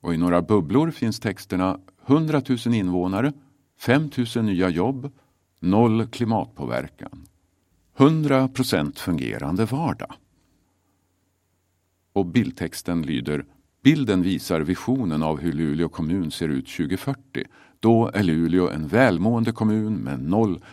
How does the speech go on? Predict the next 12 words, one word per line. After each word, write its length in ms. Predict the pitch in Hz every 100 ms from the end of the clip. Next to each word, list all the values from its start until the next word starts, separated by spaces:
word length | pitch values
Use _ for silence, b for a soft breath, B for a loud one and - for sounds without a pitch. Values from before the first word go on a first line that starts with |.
| -
klimatpåverkan. 1080 | 104 95 82 - 80 69 78 73 - - - B -
En 140 | 113
kommun 460 | 143 143 110 120 113
som 160 | 98
har 80 | 90
visat 380 | 82 78 87 -
vägen 520 | 78 104 104 98 95 -
och 300 | - - -
skapat 440 | - 95 - -
en 120 | 76
hållbar 580 | - 139 113 - 120 76
framtid 680 | - 107 - - 90 87 -